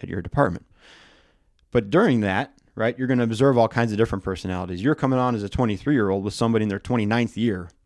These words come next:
They've been on the job longer than you've been alive. They're gonna have a completely different <laughs> outlook than you, hopefully, potentially. And, uh,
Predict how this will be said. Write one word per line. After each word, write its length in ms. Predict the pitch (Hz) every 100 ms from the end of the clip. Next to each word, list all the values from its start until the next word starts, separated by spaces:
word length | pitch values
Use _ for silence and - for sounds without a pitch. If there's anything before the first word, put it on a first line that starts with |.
| _ _ _ _ _ _ _ _ - _ _ _
They've 240 | - 139 131
been 260 | 131 110 - _ _
on 140 | 147 143
the 60 |
job 280 | 110 101 98
longer 240 | 107 113
than 140 | 104 104
you've 140 | 110
been 100 | 104
alive. 500 | 92 107 104 90 90 - _ -
They're 140 | 156
gonna 120 | 180
have 160 | 120 113
a 40 |
completely 560 | 101 95 - 208 196 131
different 320 | 110 107 107
<laughs> 20 |
outlook 260 | 101 101 104
than 160 | 104 104
you, 320 | 143 104 98 _ _
hopefully, 560 | _ 117 101 90 92 110 -
potentially. 560 | 104 98 - 95 104 - - - -
And, 300 | 123 117 110
uh, 240 | 110 101